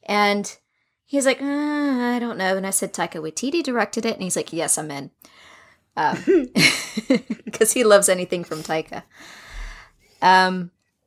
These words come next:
and then I went to go pick up the tickets, and I saw all these teenage boys dressed in suits, and I'm like, "All right." So we have some, uh, Agents of shield fans come out to see the new Thor movie, and then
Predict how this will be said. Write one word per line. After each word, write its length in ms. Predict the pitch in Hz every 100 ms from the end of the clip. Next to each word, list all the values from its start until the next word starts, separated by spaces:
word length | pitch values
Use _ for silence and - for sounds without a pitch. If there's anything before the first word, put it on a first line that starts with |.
| _ _ _ _ _ _ _
and 180 | 233 233
then 120 | 254
I 100 | 240
went 160 | 247 220
to 60 | 240
go 120 | 247
pick 200 | 254 262
up 100 | 247
the 80 | 226
tickets, 560 | - 330 294 269 -
and 180 | 240 240
I 120 | 254
saw 360 | 254 - 302 285
all 200 | - 277
these 220 | 277 285
teenage 380 | - 302 277 240
boys 340 | 262 277 294 240
dressed 380 | 240 247 247 247
in 60 |
suits, 420 | 226 - 294 220 233
and 60 |
I'm 40 | 220
like, 160 | 208 -
"All 180 | 269 226
right." 460 | 196 240 311 240
So 140 | - 240
we 80 | 254
have 140 | 262
some, 320 | - 233 220 -
uh, 400 | 196 190 180 170 -
Agents 320 | 240 240 220
of 100 | 214
shield 400 | - - 285 311
fans 360 | - 185 175 -
come 260 | 233 202
out 160 | 208 196
to 80 | 202
see 460 | - 214 214 214 - - - - - _ 285
the 60 |
new 160 | 269 277
Thor 320 | 320 339 339
movie, 440 | 247 214 202 185
and 240 | 160 196 196
then 640 | 208 202 202 196 196